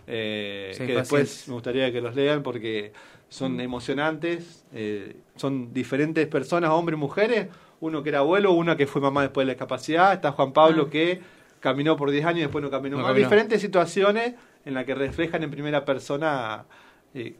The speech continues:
Speaker 1: qué pasa cuando salen a la sociedad.
Speaker 2: Buenísimo. ¿Dónde se puede conseguir, Gustavo? ¿Librerías hay o, o ustedes tienen otra idea de llevarlo ustedes?
Speaker 1: Está generalmente más en librerías de Buenos Aires, que es donde se editó, la
Speaker 2: Sí.
Speaker 1: editorial es Biblos, si no se vende en la página de Biblos o en estos famosos buscadores de internet que te lo envían.
Speaker 2: Ujú.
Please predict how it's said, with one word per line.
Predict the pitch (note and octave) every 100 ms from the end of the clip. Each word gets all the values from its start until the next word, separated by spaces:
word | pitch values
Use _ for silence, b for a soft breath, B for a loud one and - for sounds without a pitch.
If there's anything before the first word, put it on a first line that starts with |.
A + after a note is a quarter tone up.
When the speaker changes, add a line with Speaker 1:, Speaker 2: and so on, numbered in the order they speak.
| _
Speaker 1:
qué | F#3+
pasa | F3+ F#3+ F#3
cuando | D3+ C3+
salen | D#3 C#3+ C3
a |
la | A2+
sociedad. | A2 A#2 D#3 - -
Speaker 2:
Buenísimo. | C3+ D3 C#3 C3 C3
¿Dónde | F3+ G3+ G3
se | - D3+
puede | E3 E3 D#3
conseguir, | C3+ - C#3 E3 F3 E3
Gustavo? | C3+ - E3+ E3+ D#3+
¿Librerías | C#3+ C3+ B2+ D#3 D3 -
hay | D#3 D#3+ D3+ B2
o, | B2+
o | A2+ D#2+
ustedes | A2+ C#3+ C3+
tienen | C#3+ C3
otra | C3 B2+
idea | B2 C3 C#3+
de | B2 A#2
llevarlo | B2 B2 B2+
ustedes? | A#2+ C#3 -
Speaker 1:
Está | B3 B3+
generalmente | B3 A3 A#3+ B3+ A3
más | A3+
en | G#3+
librerías | F#3+ F3+ G#3
de | G3
Buenos | D#3+ D#3 D#3
Aires, | G#3+ G#3
que |
es | F3
donde | E3+ D3+
se | D#3
editó, | C#3+ C3+ F#3 C4 C#4
la | D#3
Speaker 2:
Sí. |
Speaker 1:
editorial | C#3 C#3 D3+ D#3
es | D3
Biblos, | G3+ A#3+ A#3+ A3+
si | - D#3+
no | F3+
se | G#3+ F3+
vende | E3+ D#3+
en |
la | D3+ D3
página | F3 F3+ E3
de | F3
Biblos | A#3+ C4 C4 A#3
o | F#3 D#3+
en | D3+ D3
estos | D3+ D#3 C3+
famosos | C#3 C#3+ D3 C3+
buscadores | B2 A#2+ B2+ C#3 C3+ B2+
de | B2+
internet | B2 C3 B2+ D3+ F3 F#3+ D#3+
que | B2+ A#2 A#2 A2+ A2+ A2
te | B2
lo | A#2+
envían. | C3 E3 F#3 F#3+ G#3
Speaker 2:
Ujú. | F3